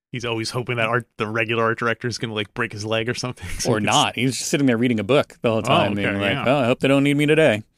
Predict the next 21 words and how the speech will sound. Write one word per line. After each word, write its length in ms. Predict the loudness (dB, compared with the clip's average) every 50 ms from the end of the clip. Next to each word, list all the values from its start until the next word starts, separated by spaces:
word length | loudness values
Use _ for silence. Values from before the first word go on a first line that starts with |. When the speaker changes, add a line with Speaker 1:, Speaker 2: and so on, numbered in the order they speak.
| _ _
Speaker 1:
<laughs> 1900 | -6 -6 -6 -8 -10 -16 _ _ _ -20 -20 _ _ _ _ -16 -16 -16 _ _ -16 -16 -16 _ _ _ _ _ _ _ _ _ -18 -16 -14 -14 -6 -4
I 100 | -2 0
hate 240 | 2 2 2 0
directing 420 | 0 -4 -6 -6 -8 -8 -10 -8 -8
art. 340 | -6 -6 -6 -8 -10 -14 -16 _ _ _ _ -20 -18 -18 -20 -4 -2
Speaker 2:
<laughs> 100 | 0 0 0 -2 _ -4 -4 -4 _ -6 -6 -6 -6 _ _ _ _ _ _ _ _ _ _ _ _ _ _ _ _ _ _ _ -8 -2
Um, 600 | 2 2 4 4 4 4 4 4 2 2 0 -4 -8 _ _ -4
and 180 | -2 0 2 4
then 260 | 6 6 6 6 4
assistant 640 | 2 2 0 4 6 6 4 6 4 2 0 0 -6 _ 0
art 180 | 2 2 2 2
directors. 800 | 4 4 4 4 4 2 0 0 0 0 -2 -6 -12 -20 -20 _ _ _ _ _ _ _ _ _ _ _ _ _ _ _ _ _ _ _
There's 160 | -6 -4 -4 -2
a 40 |
handful. 580 | 0 0 0 0 2 2 4 4 4 2 0 -4 -10 _ _ _ _ _ _ _ _ _ -20 -8 _ 2
And 180 | 4 4 4 4
one 120 | 4 4
of 60 | 4 4
them 100 | 2 2
is, 220 | 0 -2 -6 -10 -14 _ _
uh, 200 | 0 2 2 0